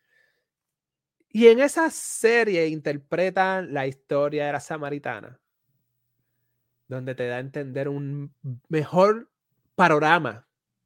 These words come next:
de las cosas. Jesús llegó, y ustedes saben que cuando Jesús le pide agua, hay un diálogo con la samaritana, ¿verdad?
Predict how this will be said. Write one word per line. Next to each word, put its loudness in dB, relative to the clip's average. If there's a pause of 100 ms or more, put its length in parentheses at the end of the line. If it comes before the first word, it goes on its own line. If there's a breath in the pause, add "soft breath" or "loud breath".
(100)
de -10
las -12
cosas. -18 (640 soft breath)
Jesús -4
llegó, 0 (720)
y -4
ustedes -8
saben -2
que -8
cuando -4
Jesús -6
le -2
pide -4
agua, -2
hay -4
un -10
diálogo -6 (880)
con -4
la -4
samaritana, -2
¿verdad? -4